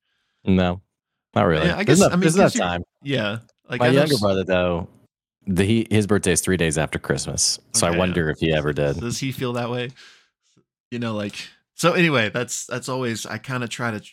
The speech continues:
Speaker 2: spice it up a little bit and, you know, make sure that they're two distinct entities instead of like, "Well, this is what we're doing for Valentine's and your birthday," you know?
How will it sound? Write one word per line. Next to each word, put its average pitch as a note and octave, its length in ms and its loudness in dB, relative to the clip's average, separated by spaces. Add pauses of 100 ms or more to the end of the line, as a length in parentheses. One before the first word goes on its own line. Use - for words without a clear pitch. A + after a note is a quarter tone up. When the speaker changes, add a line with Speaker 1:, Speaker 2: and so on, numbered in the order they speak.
(140)
Speaker 2:
spice - 500 -6
it A2 80 -6
up G#2+ 140 -8
a - 40 -8
little G2 220 -6
bit G2 380 -8 (160)
and, G2 220 -12
you G2 60 -10
know, G2 120 -10
make G2+ 220 -8
sure G2 220 -8
that F#2 140 -16
they're G2 120 -10
two G#2+ 300 -8
distinct - 720 -10
entities F#2+ 580 -10
instead F#2+ 280 -12
of F2+ 140 -14
like, G2 280 -10
"Well, G#3+ 340 -10
this F#3 160 -12
is E3 80 -6
what E3+ 140 -4
we're D3 80 -10
doing D#3 260 -6
for C3+ 140 -8
Valentine's D3+ 580 -6
and F3 200 -6
your C#3+ 120 -6
birthday," B2 500 -6 (480)
you G#2+ 140 -6
know? G#2 220 -10